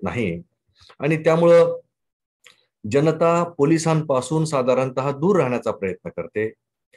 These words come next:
बाकीचे शासकीय सेवक जसे जिल्हाधिकारी असतील, तहसीलदार असतील, शिक्षक असतील, डॉक्टर असतील, यांच्याशी जितका जिव्हाळा जनतेचा असतो तितका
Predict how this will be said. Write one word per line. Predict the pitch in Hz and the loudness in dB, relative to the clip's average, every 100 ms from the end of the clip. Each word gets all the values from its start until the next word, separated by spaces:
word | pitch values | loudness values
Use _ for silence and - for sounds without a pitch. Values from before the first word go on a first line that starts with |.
| _ _ _ - | _ _ _ -6
बाकीचे | 170 151 147 156 156 156 151 - | -4 -4 -4 0 0 0 -6 -6
शासकीय | 139 131 - 185 | -4 -2 -2 -2
सेवक | 175 156 123 104 101 - _ _ _ _ - | 2 2 4 2 0 -6 _ _ _ _ -10
जसे | 117 120 135 120 | -8 -2 0 0
जिल्हाधिकारी | 117 120 117 123 127 127 | 0 0 0 0 0 0
असतील, | 131 113 - 120 117 113 113 - - | 0 -2 -4 -2 -2 -2 -8 -12 -8
तहसीलदार | 101 101 131 123 123 | -8 -6 -4 0 0
असतील, | 117 101 - 113 113 113 | 0 -4 -6 -4 -4 -6
शिक्षक | - - - 127 120 | -10 -10 -4 -2 -2
असतील, | 101 - 117 104 | -6 -4 -4 -4
डॉक्टर | 98 - 135 | -6 -4 -2
असतील, | 110 - 120 113 107 85 _ _ _ - | -2 -4 -4 -4 -4 -10 _ _ _ -4
यांच्याशी | 135 143 180 175 | -2 0 0 -2
जितका | 180 165 - 196 | -4 -6 -2 -2
जिव्हाळा | 156 135 135 180 120 101 107 - _ _ - | 0 -2 2 2 2 0 -6 -16 _ _ -6
जनतेचा | 127 147 151 185 180 | 0 0 0 0 0
असतो | 135 - 135 101 98 - _ _ _ _ | -2 -4 -2 -2 -4 -10 _ _ _ _
तितका | - - 165 156 156 160 | -10 -6 0 2 2 -2